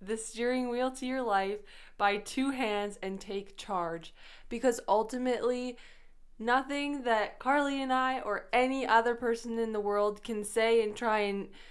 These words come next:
knock it into, you know, everybody's head a million times. None of that is gonna work. Everybody has to take the initiative to make the change for themselves.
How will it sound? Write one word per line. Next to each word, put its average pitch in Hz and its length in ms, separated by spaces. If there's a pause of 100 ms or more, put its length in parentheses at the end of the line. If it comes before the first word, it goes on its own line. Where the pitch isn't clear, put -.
(280)
knock 247 340
it 254 100
into, 254 580 (200)
you 233 160
know, 214 200
everybody's 233 600
head 233 240
a 226 40
million 226 320
times. 196 340 (100)
None 262 260
of 269 140
that 240 160
is 233 160
gonna 220 240
work. 196 380 (100)
Everybody 220 520
has 220 180
to 202 80
take 208 280
the 226 140
initiative 208 580
to 214 120
make 190 180
the 208 80
change 196 440
for 190 120
themselves. 190 800